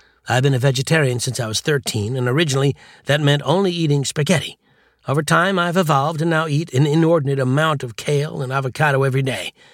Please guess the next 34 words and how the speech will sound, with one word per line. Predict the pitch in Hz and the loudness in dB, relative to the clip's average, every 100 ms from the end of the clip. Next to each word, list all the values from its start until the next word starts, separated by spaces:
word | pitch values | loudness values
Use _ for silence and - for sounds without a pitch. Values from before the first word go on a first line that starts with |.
| _ - | _ -6
at | 113 | 0
least | 165 - | 0 0
until | 135 147 139 | -4 -2 -2
science | - 165 151 139 147 | 0 0 -2 -4 -4
has | 117 | -2
one | 139 | -2
of | 139 | -2
its | 127 | -4
periodic | - - 180 160 147 - | -6 -4 0 0 -2 -2
paradigm | - 214 123 110 | 0 2 2 -2
shifts. | 101 117 104 - - _ - | -4 -6 -4 -6 -8 _ -10
I | 113 | -8
think | - 214 208 - - | -2 0 0 -8 -6
that's | 165 - | -4 0
healthy. | 170 - - - _ _ _ _ _ _ _ _ | 0 0 -6 -14 _ _ _ _ _ _ _ _
Are | 131 131 | -2 2
you | 147 | 4
working | 160 160 170 | 2 0 -2
to | 170 | -4
change | 147 165 151 | -2 0 2
any | 165 | 2
bad | 151 165 | 2 2
habits? | 147 175 247 - - _ _ _ _ _ _ _ _ _ | 2 2 -2 -6 -10 _ _ _ _ _ _ _ _ _
I | 120 | 2
lived | 147 156 | 2 4
in | 143 | 2
Boston | 123 135 143 135 | 2 2 0 -4
for | 113 | -6
many | 120 120 113 | -4 -2 -2
years, | 110 110 117 | -2 -2 -4
which | 117 | -4
is | 113 | -2
often | 131 127 120 | -2 -2 -4
considered | 117 123 143 131 120 | -2 0 0 0 -2